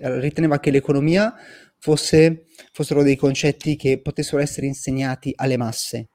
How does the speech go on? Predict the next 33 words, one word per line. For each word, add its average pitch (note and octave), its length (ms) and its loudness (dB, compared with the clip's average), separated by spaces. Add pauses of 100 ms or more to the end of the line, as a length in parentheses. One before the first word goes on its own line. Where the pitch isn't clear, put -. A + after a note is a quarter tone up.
mentre C#3 260 -2
tipo B2+ 340 -4 (240)
Keynes C#3 480 2
era C3+ 200 -4
un C3+ 100 0
po', C3 300 2 (540)
eh, B2 220 -2
di B2+ 120 2
economia D3 420 4
dobbiamo C#3 240 4
occuparci - 500 -2
solo C3 460 2 (200)
noi, C#3 560 2 (200)
eh, B2 320 -4 (140)
burocrati, C#3 880 0 (120)
deve, C#3+ 280 0
deve C3 180 -2
essere D3 200 -2
una C3 120 -4
cosa D3 220 -2
che - 100 -10
rimane C3+ 340 -2
in B2+ 80 -2
mano C#3+ 200 0
alla C3 140 -2
politica, C#3+ 440 -2
in B2 60 -2
mano C#3 240 0
a B2 40 0
pochi. D#3+ 520 -2 (200)
Lui G3 160 0
riteneva G3 460 0
che F#3 360 2